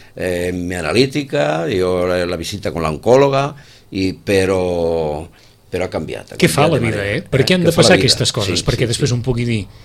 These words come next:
Speaker 1: Sí.
Speaker 2: eh, "He canviat a millor".
Speaker 1: Sí.
Speaker 2: Home, i un
Speaker 1: I
Speaker 2: pot
Speaker 1: luego he
Speaker 2: pensar.
Speaker 1: vist, eh, sí, he vist, por desgràcia, també,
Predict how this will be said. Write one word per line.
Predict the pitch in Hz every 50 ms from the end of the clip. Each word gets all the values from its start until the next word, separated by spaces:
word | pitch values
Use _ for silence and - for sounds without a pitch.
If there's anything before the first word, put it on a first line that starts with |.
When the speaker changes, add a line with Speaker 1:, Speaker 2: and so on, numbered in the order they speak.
| - -
Speaker 1:
Sí. | - - 76
Speaker 2:
eh, | - 117 110 -
"He | 135 135
canviat | 135 135 135 139 127 123 123 123 131
a |
millor". | 127 117 107 110 101 95
Speaker 1:
Sí. | 98 98
Speaker 2:
Home, | 139 147 151 120 113 104
i | 110 110
un | 117 123
Speaker 1:
I | 104 107
Speaker 2:
pot | 127
Speaker 1:
luego | 120 131 127
he |
Speaker 2:
pensar. | 131 110 113 123
Speaker 1:
vist, | 107 98 90 - - -
eh, | 92 82
sí, | - 98 92 87
he | 87
vist, | 82 101 101 92 -
por | - 98 87 76
desgràcia, | 71 - - 80 92 98 - 104 104 87
també, | - 90 87 85 90 98 107